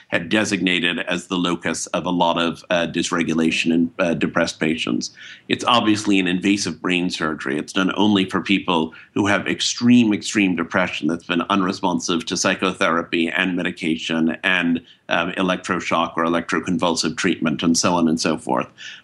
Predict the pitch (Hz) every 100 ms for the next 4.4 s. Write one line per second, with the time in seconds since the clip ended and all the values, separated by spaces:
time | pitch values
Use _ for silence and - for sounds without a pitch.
0 | _ 95 98 95 - 95 85 85 85 -
1 | 92 - 95 90 - 123 110 98 104 95
2 | 90 92 104 85 78 92 - 87 87 87
3 | - _ - 113 95 92 82 85 98 -
4 | 73 73 71